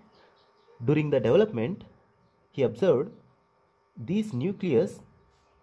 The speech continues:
undergone three mitotic divisions. Three mitotic divisions.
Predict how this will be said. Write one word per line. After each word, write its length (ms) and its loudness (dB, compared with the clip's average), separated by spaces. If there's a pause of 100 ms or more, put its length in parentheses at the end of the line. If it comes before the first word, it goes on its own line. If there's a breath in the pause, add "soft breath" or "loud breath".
(180)
undergone 580 0 (920)
three 200 4
mitotic 440 0
divisions. 360 -4 (280)
Three 380 -4 (680)
mitotic 680 -2 (1600)
divisions. 460 -2